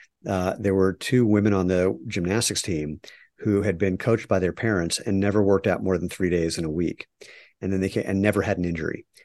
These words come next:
Then they come to college and they're working out five, six days a week, injury, injury, injury, injury, injury, injury, injury. And could never convince the coach, "We've gotta go back to three a week.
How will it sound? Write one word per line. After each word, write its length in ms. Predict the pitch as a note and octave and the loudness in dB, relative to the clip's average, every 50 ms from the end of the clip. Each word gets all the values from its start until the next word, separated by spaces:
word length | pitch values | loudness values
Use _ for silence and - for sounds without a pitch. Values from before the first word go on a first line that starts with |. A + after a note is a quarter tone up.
| _ - | _ -4
Then 100 | - G#2+ | -2 0
they 80 | G#2+ G#2+ | 0 0
come 160 | - G2+ F2+ | 0 0 -2
to 40 | F#2+ | -2
college 440 | - A#2+ A2+ B2 A2+ F2+ E2+ D#2+ G2 | 0 2 2 4 4 4 4 2 0
and 60 | F#2 | -2
they're 80 | F2 F2 | 0 0
working 260 | F#2 F#2 - F#2+ F2+ | 0 0 0 -2 -4
out 80 | F2+ - | -4 -4
five, 260 | - F2 F2 F2 - | -4 -4 -4 -2 0
six 220 | - B2+ B2 - | 0 0 0 0
days 240 | - F2+ D#2+ D#2+ F2 | 0 -2 -2 -2 -2
a 40 | E2 | -2
week, 300 | E2 E2 E2 - - _ _ _ - | -2 -2 -2 -4 -8 _ _ _ -4
injury, 380 | - G2+ F#2+ F#2 F2+ F2+ F2+ - | -2 -2 0 0 0 0 0 0
injury, 400 | - F2 F2 D#2+ E2 E2+ E2+ E2+ | -2 -4 -4 -4 -4 -4 -2 -2
injury, 320 | D#2+ D#2+ D#2 D#2+ D#2+ D#2 | -4 -4 -6 -6 -6 -6
injury, 400 | - - D#2+ D2+ C#3+ D3 D2+ - - - | -6 -6 -8 -8 -6 -6 -6 -6 -6 -8
injury, 300 | D#2 - - - - - | -8 -8 -8 -8 -8 -10
injury, 300 | - - - - - - | -10 -10 -10 -10 -8 -10
injury. 320 | - - - - - - _ _ _ _ _ _ _ - - - - - - _ _ _ - | -10 -12 -12 -14 -16 -16 _ _ _ _ _ _ _ -20 -20 -20 -20 -20 -20 _ _ _ -8
And 240 | G2 F2+ F#2 F#2+ - | -6 -4 -4 -6 -4
could 160 | - F#2+ F#2+ | -4 -2 2
never 300 | G#2 G#2 G#2+ G#2+ A2+ G#2 | 4 4 4 4 4 2
convince 360 | - G#2+ G2+ F#2+ G#2 G2 - | 0 0 0 0 0 0 -2
the 80 | - - | -4 -2
coach, 380 | - B2 B2 G#2+ F2+ - - - - | 0 2 2 2 2 0 -4 -10 -4
"We've 240 | G2 G2 F2+ - - _ | -2 -2 -2 -2 -4 _
gotta 360 | - F#2 F2+ F2 E2+ E2+ E2 | -4 -2 -2 0 -2 -2 -2
go 200 | D2+ D2 E2 D#2 | -4 -4 -4 -6
back 380 | D2+ C#2+ D#2+ D2+ D2+ D2+ C#2+ - | -6 -6 -6 -8 -8 -8 -10 -12
to 80 | - - | -14 -12
three 260 | - - D#2+ D2+ C#2+ | -10 -8 -8 -6 -6
a 60 | C#2+ | -6
week. 380 | D2 D#2+ D#2 C#2 - - - | -4 -4 -4 -4 -6 -8 -12